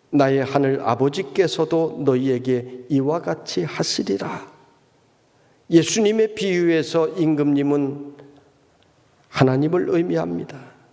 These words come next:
하나님께서는 우리의 죄악을 용서해 주시려고 예수님이 이 땅에 찾아오셨고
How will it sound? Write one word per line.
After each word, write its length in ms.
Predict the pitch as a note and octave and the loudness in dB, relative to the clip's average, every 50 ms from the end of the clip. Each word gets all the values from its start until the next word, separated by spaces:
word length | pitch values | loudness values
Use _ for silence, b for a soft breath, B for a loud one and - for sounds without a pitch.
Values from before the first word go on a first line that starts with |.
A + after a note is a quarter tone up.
| _ _ _ _ _ _ _ _ _ _ _ _ B B B B B B B | _ _ _ _ _ _ _ _ _ _ _ _ B B B B B B B
하나님께서는 720 | - A3 G#3+ G#3+ A3 A#3 A#3 A3+ C4 A#3 - C4+ B3 A#3 | 2 4 4 4 4 2 2 0 0 0 2 2 2 2
우리의 340 | F#3+ E3 F#3 G3+ A#3+ B3 A#3 | 2 2 2 2 2 0 0
죄악을 520 | A#3+ - E3+ F3+ G3 G#3 G#3 A3 G#3+ F3 E3 | 0 0 0 2 2 2 0 0 0 2 2
용서해 480 | F#3 A3 B3+ - - A#3+ A#3 A3+ A3+ | 2 2 0 0 0 0 0 0 0
주시려고 800 | A3+ A3+ G#3+ - - A#3 A#3+ A#3 G#3 F#3+ F#3 E3+ - - - - - | -2 -4 -4 -4 -4 -2 0 2 2 2 0 -2 -4 -6 -8 -2 2
예수님이 560 | F#3 G#3 G#3 - - C#4 C4 B3+ A#3 G#3 E3 | 2 2 2 0 0 2 2 2 2 2 0
이 140 | F3+ - - | 0 0 0
땅에 240 | C4+ A3 G#3+ A3+ A#3 | 0 2 2 0 0
찾아오셨고 1040 | A#3 - - B3 B3 B3 C4 B3 A#3 G#3+ F#3+ F3 - - - - - - - - - | -2 -2 -2 -2 0 2 2 2 2 2 0 0 -2 -4 -6 -6 -6 -6 -6 -6 -6